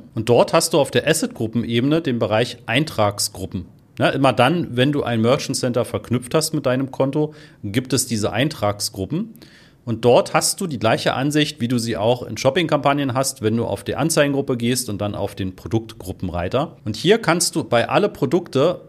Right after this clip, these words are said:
dann auf das Pluszeichen gehen und kannst eine Unterteilung machen.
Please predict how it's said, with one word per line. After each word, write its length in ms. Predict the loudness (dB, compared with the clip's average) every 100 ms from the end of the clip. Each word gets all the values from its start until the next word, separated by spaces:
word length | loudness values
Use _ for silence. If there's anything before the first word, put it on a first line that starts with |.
| -20 -20 -2
dann 220 | 2 2
auf 240 | 2 0 2
das 340 | 0 0 -6
Pluszeichen 840 | 0 2 2 2 2 2 2 -2
gehen 440 | -2 0 0 -4 -8 -20 _ -20 -20 -20 -12
und 120 | -8
kannst 400 | 0 0 0 -4 -2
eine 200 | -2 -2
Unterteilung 720 | 0 0 2 2 4 2 0
machen. 360 | -4 -8 -14